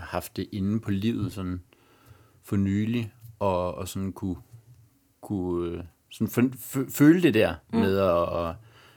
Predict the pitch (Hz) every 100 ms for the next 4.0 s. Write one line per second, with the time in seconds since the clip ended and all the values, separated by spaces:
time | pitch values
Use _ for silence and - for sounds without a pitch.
0 | _ - 87 85 85 82 90 - _ _
1 | _ _ - - - _ - 87 82 78
2 | 76 76 78 76 _ _ - - 92 -
3 | 107 185 156 151 131 104 95 92 90